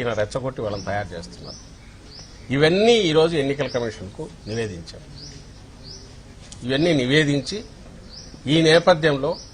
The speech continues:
తక్షణం ఇప్పటికే ఇచ్చాము ఇంతకుముందు కూడా, అయ్యా వీళ్ళు ఇట్లా మాట్లాడుతున్నారు, వీళ్ళు నోటీసులు ఇవ్వడం కాకుండా రిస్ట్రైన్ చేయండి, ఈ పరిధిలోకి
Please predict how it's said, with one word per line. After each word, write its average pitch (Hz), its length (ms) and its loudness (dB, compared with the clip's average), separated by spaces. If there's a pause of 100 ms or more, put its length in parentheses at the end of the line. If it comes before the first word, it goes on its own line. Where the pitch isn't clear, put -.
(720)
తక్షణం 170 420 6 (640)
ఇప్పటికే 160 380 0
ఇచ్చాము 165 280 6
ఇంతకుముందు 143 400 2
కూడా, 117 120 2 (200)
అయ్యా 143 300 4
వీళ్ళు 131 200 -2
ఇట్లా 117 160 -4 (340)
మాట్లాడుతున్నారు, 117 600 -2 (1040)
వీళ్ళు 123 200 -2 (160)
నోటీసులు 143 340 -2
ఇవ్వడం 135 300 4
కాకుండా 127 320 0
రిస్ట్రైన్ 135 420 0
చేయండి, 110 320 -4 (680)
ఈ 123 80 -6
పరిధిలోకి 127 420 -2